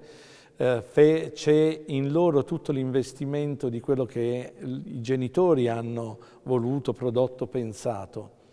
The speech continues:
Ma poi c'è anche questo distacco che significa che gli universitari, i figli prendono altre strade, così come anche i giovani lavoratori. Il legame non si interrompe. Ogni tanto si torna a casa e si,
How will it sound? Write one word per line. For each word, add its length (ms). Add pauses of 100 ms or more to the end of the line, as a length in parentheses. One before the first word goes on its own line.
(320)
Ma 100
poi 160
c'è 160
anche 340
questo 300
distacco 1000
che 140
significa 760 (520)
che 160
gli 720
universitari, 760
i 40
figli 320
prendono 380
altre 240
strade, 440
così 220
come 200
anche 220
i 40
giovani 320
lavoratori. 640 (1120)
Il 140
legame 400
non 180
si 140
interrompe. 880 (1080)
Ogni 220
tanto 300
si 160
torna 320
a 60
casa 560
e 100
si, 500